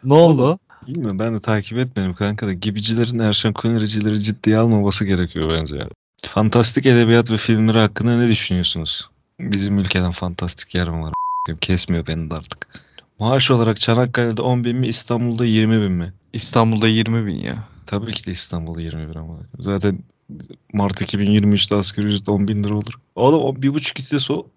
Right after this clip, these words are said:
Speaker 2: on lira olmuş lan.
Speaker 1: Oğlum şöyle, Akbil zaten yedi buçuk lira yani. Şişe kola on beş lira ya.
Speaker 2: Kanka sen içerideyken çok şeydi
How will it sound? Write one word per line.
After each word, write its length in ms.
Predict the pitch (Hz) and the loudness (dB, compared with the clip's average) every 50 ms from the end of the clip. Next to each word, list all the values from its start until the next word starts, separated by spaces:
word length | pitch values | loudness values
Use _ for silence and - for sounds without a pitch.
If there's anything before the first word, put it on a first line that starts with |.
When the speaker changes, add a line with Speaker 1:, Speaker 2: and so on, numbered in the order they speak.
| _ _ - | _ _ -4
Speaker 2:
on 140 | 127 127 135 | -2 -2 0
lira 180 | 135 131 139 151 | -2 -2 -2 -2
olmuş 300 | 156 120 104 - - 113 | -2 -2 -4 -6 -8 -8
lan. 100 | 127 131 - _ _ _ - - - _ _ _ - - _ | -10 -12 -16 _ _ _ -20 -20 -20 _ _ _ -20 -16 _
Speaker 1:
Oğlum 280 | 139 131 131 135 120 - - - | -2 -2 0 0 -2 -4 -8 -12
şöyle, 300 | - - - 123 131 143 | -10 -2 0 0 0 0
Akbil 420 | 135 131 - 113 113 - 131 135 139 | -2 -2 -2 -2 0 0 2 2 2
zaten 320 | 117 123 113 107 - 117 | 2 0 0 -2 -4 -6
yedi 300 | 113 113 113 107 117 107 | -4 -4 -4 -4 -6 -6
buçuk 280 | 110 110 - - - 110 | -8 -10 -12 -12 -12 -12
lira 140 | 98 92 | -10 -10
yani. 280 | 98 101 101 104 104 104 101 - - - _ | -10 -10 -10 -10 -10 -12 -14 -16 -20 -20 _
Şişe 380 | - - - - 139 123 - 175 | -6 -4 -2 0 2 2 2 0
kola 340 | 170 - 180 175 175 175 - | -2 -2 -4 -2 -2 -2 -2
on 300 | - - 135 156 190 175 | -2 -2 -2 -2 -2 -2
beş 240 | 143 120 - - | -2 -4 -4 -6
lira 140 | 117 107 101 | -6 -6 -6
ya. 220 | 95 110 135 170 - _ _ _ | -6 -8 -8 -10 -14 _ _ _
Speaker 2:
Kanka 340 | - 110 104 110 107 - 131 | -10 -8 -8 -6 -6 -6 -6
sen 200 | 123 - 117 110 | -6 -4 -6 -4
içerideyken 520 | 110 - - 117 113 110 120 117 123 117 104 | -2 -2 -2 -2 -2 -4 -6 -6 -6 -8 -10
çok 220 | - - 101 95 | -8 -10 -12 -14
şeydi 240 | - - 101 101 95 | -14 -14 -14 -12 -14